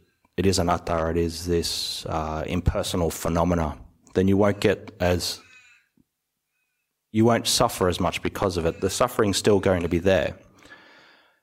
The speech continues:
The things that come in contact with it are still going to be there. You still have to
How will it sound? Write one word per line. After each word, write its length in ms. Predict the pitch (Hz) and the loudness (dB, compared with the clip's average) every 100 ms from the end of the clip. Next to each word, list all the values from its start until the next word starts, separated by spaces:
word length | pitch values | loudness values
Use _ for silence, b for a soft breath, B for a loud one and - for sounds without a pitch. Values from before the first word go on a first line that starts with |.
| _ | _
The 680 | 98 98 98 95 95 98 - - _ _ _ _ _ _ _ _ _ _ _ _ _ _ _ _ _ _ _ | 0 4 4 4 4 2 -2 -12 _ _ _ _ _ _ _ _ _ _ _ _ _ _ _ _ _ _ _
things 340 | - 120 113 101 | 0 2 2 0
that 120 | - | 0
come 200 | - 110 | 0 2
in 100 | 101 | 0
contact 500 | - 113 110 98 - | 2 0 2 -2 0
with 180 | 90 - | 0 0
it 140 | - | -2
are 60 | 90 | -2
still 260 | - 107 | 2 2
going 200 | 98 95 | 4 2
to 60 | 90 | 2
be 100 | 87 | 2
there. 220 | 87 90 | 2 2
You 180 | 80 85 | 2 -2
still 560 | - - 107 101 95 | -4 2 4 4 2
have 340 | 82 80 90 - | 0 -2 -2 -2
to 300 | 95 87 | 0 0